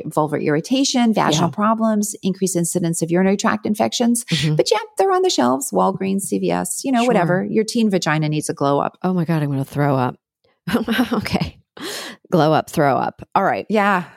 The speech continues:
Speaker 2: Here's a question that probably also everyone wants the answer to. Can you talk about sex drive during and after menopause? I think people really fear this.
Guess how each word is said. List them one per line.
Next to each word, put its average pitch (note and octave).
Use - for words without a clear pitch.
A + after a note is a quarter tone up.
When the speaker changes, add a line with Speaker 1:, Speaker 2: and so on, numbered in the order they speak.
Speaker 2:
Here's A3+
a -
question F#3
that F3+
probably A3
also B3
everyone C3
wants C3
the C#3
answer B2
to. A3+
Can E4+
you F4+
talk -
about D4+
sex -
drive C3
during G3
and D3+
after C3+
menopause? -
I A3
think G4
people A3
really F#3
fear C4
this. -